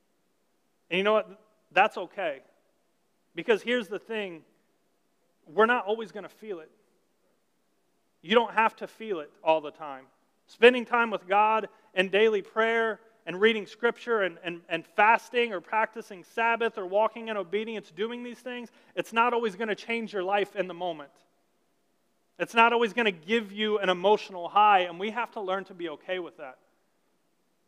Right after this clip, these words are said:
Because here's what I can guarantee you. The Bible says that,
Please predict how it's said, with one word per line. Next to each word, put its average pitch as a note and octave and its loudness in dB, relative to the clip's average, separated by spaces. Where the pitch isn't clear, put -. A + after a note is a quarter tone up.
Because G3 0
here's B3 0
what C4 0
I G3+ 4
can G#3+ -2
guarantee F3+ -2
you. E3 -10
The F3 2
Bible A3 6
says A3+ 0
that, G3 -6